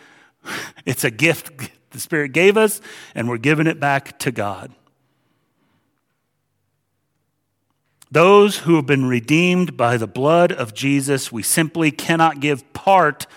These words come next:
of ourselves or part of our, of our lives to him. He wants it all.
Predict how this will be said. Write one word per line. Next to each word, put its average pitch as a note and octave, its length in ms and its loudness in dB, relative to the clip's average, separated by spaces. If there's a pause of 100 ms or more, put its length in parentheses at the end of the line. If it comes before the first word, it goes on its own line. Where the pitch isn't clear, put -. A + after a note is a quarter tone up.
(500)
of C#3+ 180 -2
ourselves B2+ 800 0
or C3+ 80 -2
part F#3+ 480 2
of C#3+ 180 -4
our, C3+ 320 2 (520)
of C3+ 160 -2
our C#3 140 4
lives C3+ 580 4
to C3+ 100 -4
him. A2 420 -8
He C#3 120 -4
wants E3+ 380 2
it F#3+ 200 0
all. C3+ 500 0